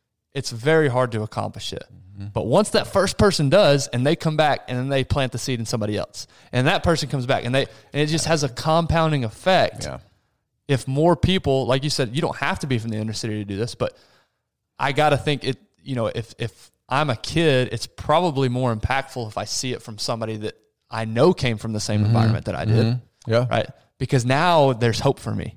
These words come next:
Speaker 2: Right.
Speaker 1: Now I know
Speaker 2: Yeah.
Speaker 1: it's possible.
Speaker 2: Yeah.
Speaker 1: I'm not just being told from some outside source. I'm actually seeing it firsthand.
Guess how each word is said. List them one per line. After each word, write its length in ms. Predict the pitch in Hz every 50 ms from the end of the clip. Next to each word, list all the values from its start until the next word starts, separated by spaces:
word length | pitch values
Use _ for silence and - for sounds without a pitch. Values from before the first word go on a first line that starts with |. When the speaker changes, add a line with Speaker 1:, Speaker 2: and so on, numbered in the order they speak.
| - -
Speaker 2:
Right. 240 | 101 92 87 82 - _ _ _ -
Speaker 1:
Now 200 | - 127 139 151
I 100 | 139 127
know 140 | 123 131 127
Speaker 2:
Yeah. 60 | 123
Speaker 1:
it's 120 | 92 101 -
possible. 540 | - 120 117 107 - - - - - - -
Speaker 2:
Yeah. 200 | - 120 110 98 104 -
Speaker 1:
I'm 100 | - 123
not 140 | 143 160 127
just 160 | 143 139 123
being 160 | 143 147 120 107
told 320 | - 139 143 135 131 110
from 120 | - 120 110
some 160 | - - 117 90
outside 480 | 101 117 110 - - - 110 101 90
source. 600 | - - - - 117 101 82 - - - - - _ _ _ _ _ _ _ _ -
I'm 140 | - 123 151
actually 240 | 139 120 - 120
seeing 300 | 104 - - - 139 131
it 100 | 123 82
firsthand. 640 | - - 123 120 117 107 - - 127 135 127 104